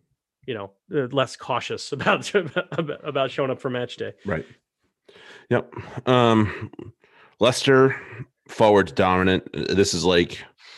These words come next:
Speaker 2: this is very, this is kind of an old, this is a bit of an old school Leicester team right here that's, that they've put together. Um, a lot of big, heavy forwards just crushing dudes. Uh, Montoya w-, <laughs> getting a double.
Speaker 1: Yeah.
Speaker 2: Uh,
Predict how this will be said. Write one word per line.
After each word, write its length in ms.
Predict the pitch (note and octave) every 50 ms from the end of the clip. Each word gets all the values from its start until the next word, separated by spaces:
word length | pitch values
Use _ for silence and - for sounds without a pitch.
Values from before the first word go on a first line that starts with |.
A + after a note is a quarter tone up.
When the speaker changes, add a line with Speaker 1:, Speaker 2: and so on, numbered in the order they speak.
| - - - - _ -
Speaker 2:
this 100 | - A#2+
is 100 | A#2+ G#2+
very, 200 | G2 A2 A#2+ A#2+ -
this 140 | C3+ B2+ C#3+
is 120 | D3+ C3
kind 200 | - D#3 E3+ E3+
of 80 | E3+ C#3+
an 80 | C3+ A#2+
old, 200 | A#2 A#2+ - A#2+
this 100 | B2 A#2+
is 60 | B2+
a 40 | A#2+
bit 100 | D3 D3
of 60 | C#3
an 80 | C3+ A#2+
old 160 | A2+ G#2+ -
school 200 | - - G2+ F2+
Leicester 300 | F2 F#2 F2 - - F2+
team 280 | E2+ - E2+ E2 E2 E2
right 160 | D#2 D#2 D#2+
here 140 | D#2+ D#2 D#2+
that's, 320 | E2 C#2+ - - - - _ -
that 140 | E2+ D2+
they've 200 | - D#2+ D#2+ D2+
put 180 | D2 - - D2
together. 520 | D2+ D2+ D#2 D2+ D2+ D2 C#2+ C#2+ E2+ - _ _ _ _ _ _ _ -
Um, 420 | - D#2+ D#2 D2+ D2 D2 D#2 D#2 D#2+
a 20 |
lot 140 | E2+ F2+ E2+
of 180 | E2 C#2+ C#2 C#2
big, 300 | F#2+ F2+ E2+ D#2 C#2+ -
heavy 260 | E2 F2+ E2+ E2+ D#2+
forwards 420 | - - E2+ E2 D#2+ D#2+ D#2 -
just 220 | - E2+ E2 - -
crushing 380 | - - E2+ - - E2+ D#2+
dudes. 440 | D#2 D#2+ D#2 D#2 D2+ D2+ - - - _ _ _ _ _ _ _ -
Uh, 260 | D#2 D#2+ D2+ D2+ D2+ D2+
Montoya 500 | E2 F2 E2+ - F#2 F2 E2+ E2+ E2 E2
w-, 240 | D2+ D#2 F2 F2
<laughs> 180 | - - G#2 - A#2+
getting 200 | A#2+ A2+ F2 F2+
a 40 | F2
double. 540 | - B2 G2+ F#2+ D#2 F2+ F2+ E2+ - - - - - -
Speaker 1:
Yeah. 220 | - B2+ A#2 F2 E2
Speaker 2:
Uh, 60 | E2